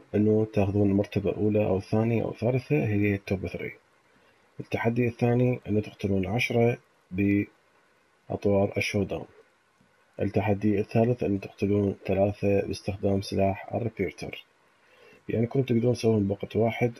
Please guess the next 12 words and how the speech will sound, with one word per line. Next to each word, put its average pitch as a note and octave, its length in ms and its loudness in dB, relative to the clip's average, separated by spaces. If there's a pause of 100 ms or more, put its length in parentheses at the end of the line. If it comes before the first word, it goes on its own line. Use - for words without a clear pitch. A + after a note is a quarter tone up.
أن F#2+ 100 -4
تدخلون G2 360 -2
الجيم، A#2+ 400 0
تاخذون G2+ 440 -2
مرتبة F#2 360 -2
أولى G2 180 2
وثانية G#2 360 -2
وثالثة، A2+ 520 -2 (640)
ونفس G2+ 280 0
الوقت G2+ 240 2
تقتلون F#2+ 420 -2
عشرة، G#2+ 460 0